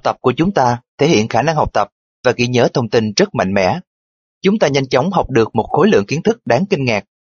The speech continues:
Tuy nhiên, khi lớn tuổi hơn và tìm được vị trí của riêng mình trên thị trường làm việc, thì đường cong học tập của chúng ta đạt đến cực đại. Trong quá khứ, nếu tất cả những gì bạn muốn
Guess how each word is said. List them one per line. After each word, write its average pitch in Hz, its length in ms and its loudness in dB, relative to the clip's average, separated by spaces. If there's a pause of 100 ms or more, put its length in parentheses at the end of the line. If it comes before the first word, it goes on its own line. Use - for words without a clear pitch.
(260)
Tuy 202 120 2
nhiên, 185 320 2
khi 147 120 0
lớn 139 280 2
tuổi 143 120 4
hơn 156 240 2 (280)
và 139 80 2
tìm 131 220 0
được 123 220 2
vị 120 140 4
trí 147 220 4
của 139 160 2
riêng 170 160 0
mình 110 280 2
trên 170 120 0
thị 131 180 0
trường 107 180 2
làm 101 160 0
việc, 98 200 2 (540)
thì 120 200 2
đường 110 180 2
cong 160 140 -2
học 135 180 0
tập 104 160 -2
của 123 120 0
chúng 190 200 -2
ta 131 260 0 (180)
đạt 95 200 -2
đến 113 200 0 (140)
cực - 180 -4
đại. 92 300 0 (960)
Trong 156 160 0
quá 175 120 0
khứ, 160 260 2 (260)
nếu 165 160 2
tất 262 140 -4
cả 117 140 2
những 127 200 2
gì 139 140 2
bạn 104 180 0
muốn 131 280 2